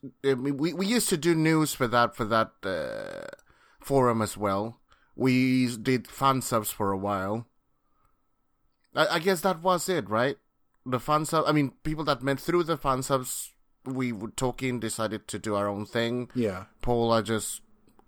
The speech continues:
Speaker 1: who was there as well, and who we met there,
Speaker 2: Yeah.
Speaker 1: you know, invited us to do this thing.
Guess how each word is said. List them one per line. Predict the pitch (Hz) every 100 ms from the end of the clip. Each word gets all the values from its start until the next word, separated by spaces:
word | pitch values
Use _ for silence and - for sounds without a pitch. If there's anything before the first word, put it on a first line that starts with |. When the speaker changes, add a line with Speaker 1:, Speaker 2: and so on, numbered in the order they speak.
| -
Speaker 1:
who | 127
was | 127 127 123 104
there | 120 113
as | 107
well, | 107 110 113 -
and | 110 95
who | 98
we | 98 107
met | 107 107 -
there, | 110 107 - - - -
Speaker 2:
Yeah. | 113 95 87 _ _ - _ _ 127
Speaker 1:
you | 127
know, | 120
invited | 120 110 127 120 107
us | 107 -
to | 107
do | - 107
this | 98 98
thing. | - 110 104 104